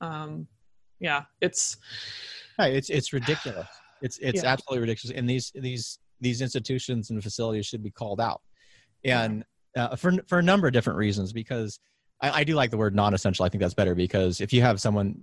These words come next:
Speaker 2: someone has a crushed hip, right, and you're gonna do a
Speaker 1: Yeah.
Speaker 2: fixation or, or something, that is technically elective. But in the same token, if you can get them up moving again and out of the hospital, that becomes a, a semi-urgent procedure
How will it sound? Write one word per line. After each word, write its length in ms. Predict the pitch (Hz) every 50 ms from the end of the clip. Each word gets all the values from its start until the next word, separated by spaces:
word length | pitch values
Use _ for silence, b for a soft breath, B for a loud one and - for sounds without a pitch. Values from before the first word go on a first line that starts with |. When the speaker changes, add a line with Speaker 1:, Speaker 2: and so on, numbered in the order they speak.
| - 117
Speaker 2:
someone 240 | 123 - 123 123 110
has 180 | - 104 95 90
a 60 | 85
crushed 360 | - - - 107 98 - -
hip, 220 | - - 101 - - -
right, 300 | - 82 82 82 82 -
and 100 | - 90
you're 80 | 85 82
gonna 200 | 85 87 87 85
do 180 | 85 87 87
a 60 | 85 82
Speaker 1:
Yeah. 40 |
Speaker 2:
fixation 600 | 80 - 82 - - - 87 85 - - 92 85 80
or, 160 | 80 82 - _ -
or 100 | 82 82
something, 500 | - - 101 98 87 - 82 80 78 76 b b b b b b -
that 160 | 117 107 101
is 100 | 95 -
technically 460 | - 120 107 - 104 92 - - 92
elective. 500 | 90 87 95 107 104 95 - 90 85 82 -
But 80 | - 92
in 40 | 90
the 60 | 85
same 200 | - 104 98 90
token, 340 | - 110 104 - - 90 85
if 100 | - -
you 80 | 101
can 80 | 92 92
get 160 | 85 104 98
them 160 | - 98 95
up 140 | 95 85 -
moving 240 | 101 101 95 95 92
again 240 | 90 85 92 92 87
and 100 | 80 87
out 160 | 87 92 92
of 80 | 87 80
the 60 | 80
hospital, 640 | - - 104 95 95 - - 90 85 82 82 - - _ _ _ _ _ _ -
that 100 | 110 98
becomes 340 | 101 - - 95 90 87 92
a, 100 | 90 - _
a 80 | 104 95
semi-urgent 720 | - - 139 127 113 101 95 95 90 98 90 90 - -
procedure 520 | - 104 - - 101 92 87 101 110 123